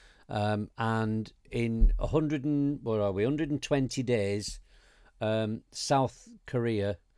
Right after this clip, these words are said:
uh, hundred and, something like a hundred and seventy deaths, and they've, that, that, that's a flattened curve. All right, that's, that's flat. Uh, Denmark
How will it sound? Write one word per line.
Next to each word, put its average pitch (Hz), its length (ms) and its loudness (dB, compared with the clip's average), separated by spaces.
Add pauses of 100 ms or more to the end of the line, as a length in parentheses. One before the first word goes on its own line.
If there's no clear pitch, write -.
(400)
uh, 104 240 -4
hundred 123 340 -2
and, 127 300 -2
something 123 280 -2
like 117 280 -4
a 107 60 -6
hundred 127 280 -2
and 123 160 -4
seventy 123 600 -2
deaths, 120 640 -2 (400)
and 117 180 -2
they've, 131 260 4 (100)
that, 127 260 0
that, 143 180 -2
that's 139 260 2
a 123 60 0
flattened 123 460 -2
curve. 101 520 0
All 101 100 -2
right, 120 300 0
that's, 117 340 -6
that's 123 280 -2
flat. 104 360 -4 (460)
Uh, 113 200 2
Denmark 135 840 2